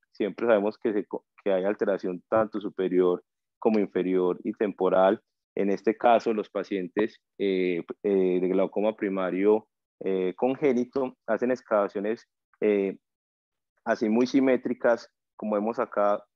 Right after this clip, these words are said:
como, pues, porque el, la esclera permite que se a-, ensanche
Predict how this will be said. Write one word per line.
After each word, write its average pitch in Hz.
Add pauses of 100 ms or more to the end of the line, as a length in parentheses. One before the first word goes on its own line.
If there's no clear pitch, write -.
(120)
como, 101 (200)
pues, 135
porque 117
el, 110
la 113
esclera 113
permite 110
que 110
se 104
a-, 104
ensanche 107